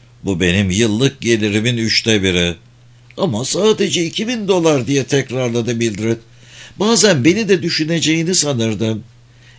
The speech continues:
"Eğer dördüncü duvarımız olursa bu oda bizim değil de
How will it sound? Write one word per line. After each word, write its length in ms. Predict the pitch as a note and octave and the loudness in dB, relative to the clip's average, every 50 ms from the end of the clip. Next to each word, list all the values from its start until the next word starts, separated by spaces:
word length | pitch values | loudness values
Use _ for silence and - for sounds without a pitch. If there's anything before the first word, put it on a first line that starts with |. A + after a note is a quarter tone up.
| - - | -20 -6
"Eğer 440 | - D#3+ E3 D#3+ D3+ C3+ C3 B2 - | 0 2 4 4 4 2 0 -2 0
dördüncü 540 | D3+ D3+ D3 C#3 A#2 D#3 D#3 D3 C3+ F3 D#3+ | 2 2 2 2 2 0 0 0 0 0 0
duvarımız 500 | D3+ D3 C#3+ C#3+ C#3 C3 C3+ E3+ E3 C#3+ | 0 0 0 0 0 0 0 0 0 0
olursa 500 | C3+ A#2+ A2+ A2+ G#2+ G#2 - C#3 B2+ A#2 | 0 0 0 0 0 0 -2 -2 -2 0
bu 180 | E3+ F#3+ E3+ C3+ | 0 2 2 2
oda 240 | A2 A2 C#3 C#3 | 2 2 0 0
bizim 340 | A#2 C#3 A#2 D3 E3+ D#3+ C#3+ | 0 0 0 0 0 0 0
değil 300 | C#3+ D3+ F3+ G#3 G3 D#3 | 0 0 0 0 -2 0
de 220 | C#3 B2+ A#2+ A2+ | 2 2 2 0